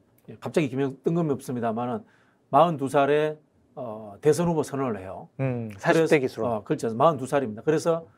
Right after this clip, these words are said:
Speaker 1: 나온 이야기가 구상유치다.
Speaker 2: 아.
Speaker 1: 아, 임-, 저 입에서, 어,
Speaker 2: 비린내 난다.
Speaker 1: 어, 비린내
Speaker 2: 저 비린내
Speaker 1: 난다.
Speaker 2: 난다.
Speaker 1: 저 비린내 난다. 아, 그런 이야기를 들었는데 결국은 이십, 한 사, 오 년 후에 이제, 어, 대통령이
Speaker 2: 됐죠.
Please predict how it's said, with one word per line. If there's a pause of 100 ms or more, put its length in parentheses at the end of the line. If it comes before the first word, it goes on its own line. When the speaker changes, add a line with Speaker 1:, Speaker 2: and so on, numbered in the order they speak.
(160)
Speaker 1:
나온
이야기가
구상유치다.
Speaker 2:
아.
Speaker 1:
아,
임-, (140)
저 (120)
입에서, (260)
어,
Speaker 2:
비린내
난다.
Speaker 1:
어,
비린내
Speaker 2:
저
비린내
Speaker 1:
난다.
Speaker 2:
난다.
Speaker 1:
저
비린내
난다. (400)
아,
그런 (140)
이야기를
들었는데 (320)
결국은 (240)
이십,
한
사,
오
년
후에
이제, (280)
어,
대통령이
Speaker 2:
됐죠.